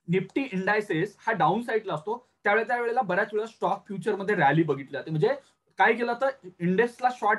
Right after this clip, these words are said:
केलं जातं आणि त्याच्या against स्टॉक फ्युचर मध्ये काय केली जाते, बायिंगची पोझिशन घेतली जाते.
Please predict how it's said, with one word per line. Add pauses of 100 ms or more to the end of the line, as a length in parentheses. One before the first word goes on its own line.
केलं
जातं
आणि
त्याच्या (120)
against
स्टॉक
फ्युचर
मध्ये
काय
केली
जाते,
बायिंगची
पोझिशन
घेतली
जाते.